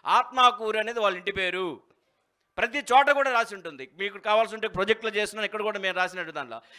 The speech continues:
తర్వాత ఎవరైనా సరే మొల్ల గురించి రకరకాల వాద్యాలు చేస్తున్నాడు. ఇలా కాదు,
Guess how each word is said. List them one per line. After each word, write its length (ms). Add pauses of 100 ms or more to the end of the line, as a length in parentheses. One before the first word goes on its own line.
(160)
తర్వాత 540 (200)
ఎవరైనా 440
సరే 220
మొల్ల 300
గురించి 220
రకరకాల 460
వాద్యాలు 400
చేస్తున్నాడు. 380
ఇలా 180
కాదు, 600